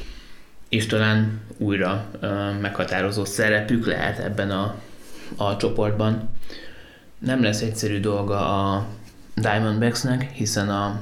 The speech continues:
nagyobb piacon és talán népszerűbb városban is, ö, szereplő Giantsnek is ez az elképzelése, illetve azt gondolom, hogy a,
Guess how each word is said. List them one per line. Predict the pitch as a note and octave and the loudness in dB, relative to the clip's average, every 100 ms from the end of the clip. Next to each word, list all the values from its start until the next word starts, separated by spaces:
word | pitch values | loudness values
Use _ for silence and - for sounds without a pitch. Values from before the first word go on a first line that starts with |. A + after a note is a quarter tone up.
| - | -2
nagyobb | A2+ A2+ G2+ - | 2 2 2 0
piacon | C3 C3 - A2+ A2 A2 A2 | 2 2 2 0 2 2 0
és | - G#2 | -4 -4
talán | - G#2 G2+ G2 F#2+ G2+ G#2+ - - - G#2 | -2 0 2 0 0 -2 -6 -12 -14 -8 -2
népszerűbb | G#2+ G#2+ G#2+ G2+ G2 F#2+ - | 0 0 -2 0 0 -2 -6
városban | G#2 G2+ G2+ F#2+ G2+ G2+ G#2 G#2+ - - - - | -2 0 2 2 2 0 0 0 -4 -10 -14 -4
is, | G2+ G2+ - G#2 | -2 0 0 2
ö, | G2 G2 | 2 2
szereplő | - G2+ G2 - F2 F2+ | 2 2 0 0 0 0
Giantsnek | F#2+ F#2 F2 - F#2 F#2+ | 0 0 0 -2 -4 -2
is | G2 - - | -4 -6 -8
ez | - G2+ | -4 -2
az | G2 | 0
elképzelése, | G2 G2+ A#2 A2+ B2 A#2+ A#2+ - A#2+ B2 - - - - - | 0 2 0 2 4 4 2 2 0 -2 -8 -16 -14 -16 -2
illetve | A#2+ A2+ A#2 A#2 | 4 4 4 2
azt | A#2 G#2+ | 2 2
gondolom, | G2+ G2 G2 G2+ G#2+ | 2 2 0 0 -2
hogy | G#2+ G2+ | -2 -2
a, | G2+ G2 G2+ | 0 0 0